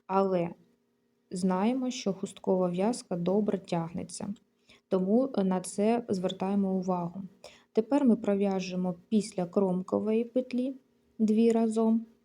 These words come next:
тобто зв'яжемо закруглення, далі всі петлі лицьові.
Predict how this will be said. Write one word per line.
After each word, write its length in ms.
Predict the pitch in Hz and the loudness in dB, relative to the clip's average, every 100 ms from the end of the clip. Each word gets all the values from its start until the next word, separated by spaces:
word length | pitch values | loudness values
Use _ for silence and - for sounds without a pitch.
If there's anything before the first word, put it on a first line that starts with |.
| _ _ _ _ _ _ _ _ _ _ _ _ _ _ _ | _ _ _ _ _ _ _ _ _ _ _ _ _ _ _
тобто 360 | 190 190 190 | -4 -2 -2
зв'яжемо 540 | 185 185 190 185 185 185 | -2 0 -2 0 -2 0
закруглення, 840 | 185 190 196 185 180 180 180 180 247 | -2 -2 -2 -2 -2 -6 -8 -10 -10
далі 360 | 214 196 185 180 | -6 -4 -4 -6
всі 260 | 175 - | -10 -16
петлі 440 | - 185 175 175 175 | -8 -6 -6 -6 -2
лицьові. 680 | 196 226 - 180 170 180 | -2 -2 -6 -8 -4 -4